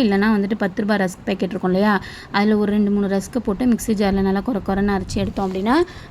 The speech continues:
பிரெட் கிரம்ஸ் ரெடி. இதை வந்துட்டு நல்லா மாவுல கோட் பண்ணி எடுத்துக்கலாம். சிக்கன் சிக்ஸ்டி ஃபைவ் மசாலா உப்பு இருக்கும், so நம்ம மாவுக்கு தேவையான அளவுக்கு மட்டும் கொஞ்சமா சேர்த்துக்கலாம். எப்பவுமே கடல் உணவுகள் செய்யும்போது உப்பு கொஞ்சம் கம்மியா சேர்த்துக்கணும். லைட்டா போயிட்டாலும் உப்பு ரொம்ப கரிக்கிற மாதிரி ஆயிடும்.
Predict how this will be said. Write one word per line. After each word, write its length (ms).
பிரெட் 240
கிரம்ஸ் 260
ரெடி. 420
இதை 200
வந்துட்டு 200
நல்லா 300
மாவுல 420
கோட் 220
பண்ணி 260
எடுத்துக்கலாம். 580
சிக்கன் 280
சிக்ஸ்டி 220
ஃபைவ் 140
மசாலா 320
உப்பு 360
இருக்கும், 560
so 180
நம்ம 420
மாவுக்கு 220
தேவையான 340
அளவுக்கு 260
மட்டும் 360
கொஞ்சமா 400
சேர்த்துக்கலாம். 600
எப்பவுமே 300
கடல் 280
உணவுகள் 320
செய்யும்போது 560
உப்பு 200
கொஞ்சம் 260
கம்மியா 360
சேர்த்துக்கணும். 600
லைட்டா 380
போயிட்டாலும் 440
உப்பு 140
ரொம்ப 300
கரிக்கிற 220
மாதிரி 240
ஆயிடும். 360